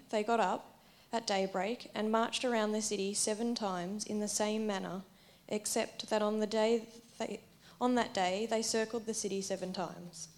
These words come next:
The seventh time around, when the priest sounded the trumpet blast, Joshua commanded the army, "Shout, for the Lord has given you the city. The city and all that is in it are to be devoted to the Lord.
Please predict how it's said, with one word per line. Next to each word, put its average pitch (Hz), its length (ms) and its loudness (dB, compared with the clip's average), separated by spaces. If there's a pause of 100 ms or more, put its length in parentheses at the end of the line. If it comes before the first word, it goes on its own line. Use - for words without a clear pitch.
(840)
The 233 100 -4
seventh 254 400 2
time 233 220 4
around, 208 480 2
when 220 200 -2
the 214 60 2
priest 247 380 0
sounded 226 380 2
the 233 40 2
trumpet 226 460 -2
blast, 180 460 -4 (400)
Joshua 247 420 6
commanded 214 560 4
the 202 100 4
army, 185 460 0 (140)
"Shout, - 580 2 (380)
for - 140 0
the 220 120 4
Lord 240 300 8
has 262 160 4
given 247 260 4
you 247 140 8
the 240 100 6
city. 190 480 0 (480)
The 240 100 2
city 262 400 2
and 220 200 2
all 254 300 6
that 254 120 4
is 247 180 4
in 226 120 2
it 208 240 0
are 208 100 0
to - 140 -2
be 208 160 0
devoted 208 500 2
to - 100 -6
the 214 120 -2
Lord. 185 400 0